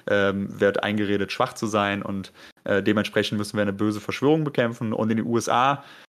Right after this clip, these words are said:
ähm, waren in den letzten paar Jahren die meisten, äh, rechtsextremen Terroranschläge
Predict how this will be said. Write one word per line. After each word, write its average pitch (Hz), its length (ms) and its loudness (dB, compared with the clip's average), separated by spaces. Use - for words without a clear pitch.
ähm, 113 600 4
waren 110 320 2
in 110 80 -2
den 107 40 -4
letzten 117 480 -2
paar 117 160 -2
Jahren 113 540 0
die 107 320 -4
meisten, 113 680 -4
äh, - 60 -4
rechtsextremen 110 920 0
Terroranschläge 101 880 0